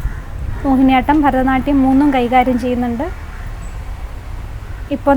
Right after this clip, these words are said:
സംസ്കൃതി, സംസ്കൃതി നൃത്ത വിദ്യാലയം, സംസ്കൃതി ഡാൻസ് അക്കാഡമി, നാല് സ്ഥലത്താണ് ഞങ്ങൾക്ക്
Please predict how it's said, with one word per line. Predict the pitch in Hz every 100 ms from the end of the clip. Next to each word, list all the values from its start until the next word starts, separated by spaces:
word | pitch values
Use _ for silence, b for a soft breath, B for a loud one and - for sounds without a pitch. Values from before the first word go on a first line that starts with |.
| 269
സംസ്കൃതി, | 254 240 - 285 269 294 294 - - - - 294
സംസ്കൃതി | 277 - 302 320 302
നൃത്ത | 254 - 269
വിദ്യാലയം, | 220 240 233 226 214 - - - 277
സംസ്കൃതി | 277 - 285 294
ഡാൻസ് | 262 247 240
അക്കാഡമി, | 240 226 214 214 226 - - - - - 262
നാല് | 262 269 277
സ്ഥലത്താണ് | 285 262 254 285 262
ഞങ്ങൾക്ക് | 247 240 233